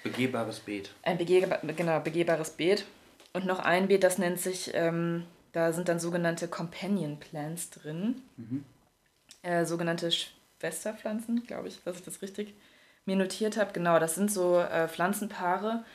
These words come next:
Speaker 2: die sich, ähm, gegenseitig unterstützen. Also die beispielsweise sich gegenseitig die Schädlinge fernhalten.
Speaker 1: Okay.
Speaker 2: Als Beispiel hat er mir,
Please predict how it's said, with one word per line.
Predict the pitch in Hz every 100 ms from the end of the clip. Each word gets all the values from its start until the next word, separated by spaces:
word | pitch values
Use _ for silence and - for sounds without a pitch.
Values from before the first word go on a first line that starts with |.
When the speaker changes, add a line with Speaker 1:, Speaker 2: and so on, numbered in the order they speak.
| - - 185
Speaker 2:
die | 180
sich, | 180 180 -
ähm, | - 170 175 175 170
gegenseitig | 180 180 175 175 175
unterstützen. | 170 165 - 175 - 151
Also | 156 156
die | 160
beispielsweise | 170 165 165 170 170 175 175 170 170
sich | 165 170 -
gegenseitig | - 175 170 170 170
die | 160
Schädlinge | 175 170 170 160
fernhalten. | 175 160 160 156 151 160 170 - _ -
Speaker 1:
Okay. | - 135 131 -
Speaker 2:
Als | 160 156
Beispiel | - 160 165 170 190 180
hat | 175
er | 180
mir, | 175 170 170